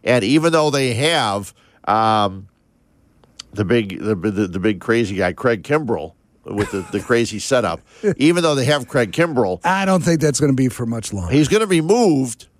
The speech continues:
Speaker 1: but the question is, what are they gonna get for him? You know, everybody knows the White Sox signed him in order to move him. They're not gonna keep Hendricks,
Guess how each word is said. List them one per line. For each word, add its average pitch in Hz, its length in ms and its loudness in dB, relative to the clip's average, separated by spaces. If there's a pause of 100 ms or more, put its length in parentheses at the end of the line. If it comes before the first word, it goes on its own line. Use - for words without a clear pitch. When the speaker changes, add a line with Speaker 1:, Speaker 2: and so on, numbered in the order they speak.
Speaker 1:
but 135 360 0 (340)
the 120 100 -6
question 131 400 -2
is, 123 180 -2
what 127 160 2
are 131 40 4
they 127 120 2
gonna 117 160 0
get 117 200 2
for 120 240 -2
him? 107 260 -4 (260)
You - 80 -6
know, 90 100 0
everybody 120 460 0
knows 127 320 2
the 110 60 -6
White 104 240 0
Sox 101 240 -2
signed 107 260 -2
him 104 80 -6
in 101 80 -8
order 110 180 2 (120)
to 92 60 -8
move 117 260 -2
him. 80 200 -14 (280)
They're 113 100 2
not 156 180 0
gonna 117 180 -6
keep - 340 -8
Hendricks, 117 580 -2